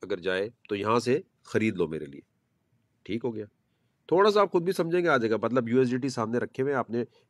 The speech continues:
बाय का ऑर्डर लगा दिया, आप सो रहे हैं कहीं भी हैं, ऑटो पे ख़रीद लेगा। क्लियर हो गया?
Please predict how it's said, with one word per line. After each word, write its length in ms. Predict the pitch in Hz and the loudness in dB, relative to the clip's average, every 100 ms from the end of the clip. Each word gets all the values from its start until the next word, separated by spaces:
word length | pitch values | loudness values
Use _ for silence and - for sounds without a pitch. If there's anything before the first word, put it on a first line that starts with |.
| _ _ | _ _
बाय 360 | 101 107 120 135 | 0 4 4 4
का 220 | 135 135 - | 4 2 2
ऑर्डर 200 | 104 101 | 0 0
लगा 240 | 95 80 73 | -2 -6 -8
दिया, 180 | 80 80 _ _ _ _ - | -10 -12 _ _ _ _ -2
आप 180 | 110 113 | 2 2
सो 280 | - 139 151 | 2 2 4
रहे 120 | 156 | 4
हैं 100 | 151 | 4
कहीं 180 | 131 135 | 4 2
भी 140 | 135 147 | 4 2
हैं, 80 | 147 135 | 2 4
ऑटो 260 | 139 170 | 4 4
पे 120 | 160 | 2
ख़रीद 240 | 123 104 80 | 0 -2 -6
लेगा। 240 | 80 80 _ _ _ _ _ _ _ _ _ _ 113 | -12 -14 _ _ _ _ _ _ _ _ _ _ -2
क्लियर 180 | 127 | 0
हो 80 | 131 | 0
गया? 140 | 123 | -2